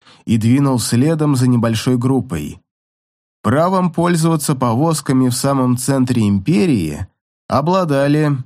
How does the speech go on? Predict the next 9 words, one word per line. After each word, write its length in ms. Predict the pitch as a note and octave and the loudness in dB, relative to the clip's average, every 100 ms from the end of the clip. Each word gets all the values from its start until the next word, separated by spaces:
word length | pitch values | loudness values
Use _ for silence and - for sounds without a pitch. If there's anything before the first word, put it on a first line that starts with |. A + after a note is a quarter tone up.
| - _ _ | -14 _ _
немногочисленные 1120 | A2 C3+ E3+ F3 F3+ - B2+ C3 C#3+ D#3 E3 | 0 2 2 0 -2 0 0 2 2 2 0
семьи, 680 | D#3 G2+ G#2 C3 B2+ E2+ C#2+ G2 _ - | -2 -2 0 2 2 0 -6 -12 _ -4
и 100 | G2+ | -2
Див, 500 | F2+ C#3+ G3+ - - - | 0 2 2 0 -10 -6
управляющая 1120 | A2+ C3+ C3+ C3+ B2+ G#2+ G2+ - G#2 G#2 G2+ - - | -4 -2 0 0 0 0 -2 -2 0 0 -2 -8 -8
одной 380 | G#2 A#2+ B2+ A#2 | -2 0 2 0
из 120 | G2 | -2
торговых 500 | B2 A#2 G#2+ A#2+ C#3 | -4 -2 0 0 -2
гильдий, 600 | C3+ A2 E2 D2+ D2 - | -2 -2 -2 -6 -8 -12